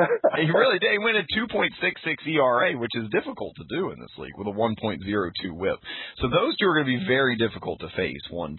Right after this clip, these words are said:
Speaker 2: two, in the playoffs.
Speaker 1: And that's why it's, it's, it's fun going in as a three seed with this squad, because
Speaker 2: Yeah.
Speaker 1: now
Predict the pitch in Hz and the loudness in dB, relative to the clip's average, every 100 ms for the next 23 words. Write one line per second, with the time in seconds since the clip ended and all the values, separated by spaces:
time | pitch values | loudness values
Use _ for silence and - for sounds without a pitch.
0 | - 85 - - - - - 85 160 190 | -10 -10 -12 -20 -18 -16 -8 0 2 4
1 | 226 214 196 180 - 170 - - - - | 2 4 4 4 0 -6 -2 -2 -2 -6
2 | - - 240 175 143 143 147 147 147 135 | -8 0 4 4 4 2 4 4 2 0
3 | 123 - 147 156 220 294 - 127 - - | -4 -6 -2 2 2 0 -4 -4 -4 -8
4 | - - - 110 107 104 117 135 139 120 | -8 -12 -6 0 2 2 0 2 4 6
5 | 147 190 127 127 | 6 6 6 4